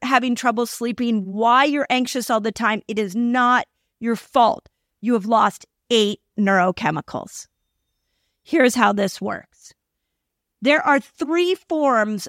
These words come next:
of estrogen. So you have estradiol, estriol, and estrone. Estradiol is the diva. She is the one that we need to celebrate, that we need to,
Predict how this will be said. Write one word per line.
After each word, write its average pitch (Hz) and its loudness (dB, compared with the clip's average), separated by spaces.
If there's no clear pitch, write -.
of 220 2
estrogen. 208 -2
So 208 -8
you 277 -2
have 269 2
estradiol, 247 0
estriol, 233 0
and 226 -2
estrone. 185 -6
Estradiol 262 2
is 240 -2
the 233 -6
diva. 190 -6
She 339 -2
is 349 -2
the 339 -4
one 294 2
that 240 -4
we 233 -4
need 247 -4
to 277 -6
celebrate, 247 0
that - 0
we 208 -4
need 247 0
to, 220 -2